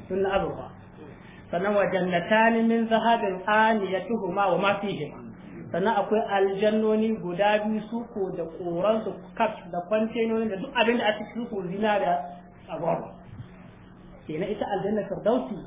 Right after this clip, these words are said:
daga zinariya sai azurfa kayayyakin yi aljanna firdausi, aljanna a cikin firdausi ko?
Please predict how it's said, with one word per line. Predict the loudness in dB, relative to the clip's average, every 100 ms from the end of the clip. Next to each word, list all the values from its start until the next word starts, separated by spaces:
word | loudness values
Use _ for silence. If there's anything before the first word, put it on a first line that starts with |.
| -14 -18 -18 -18 -14 -2
daga | 0 2 2 2
zinariya | 2 2 2 2 2 0
sai | -2 -6
azurfa | -4 -4 -4 -6
kayayyakin | -4 -2 -2 -2 -4 -4
yi | -6 -10 -6
aljanna | -2 0 2 2
firdausi, | 0 0 0 0
aljanna | 2 2 2
a | 0
cikin | -4 -6
firdausi | -2 -2 -2
ko? | -2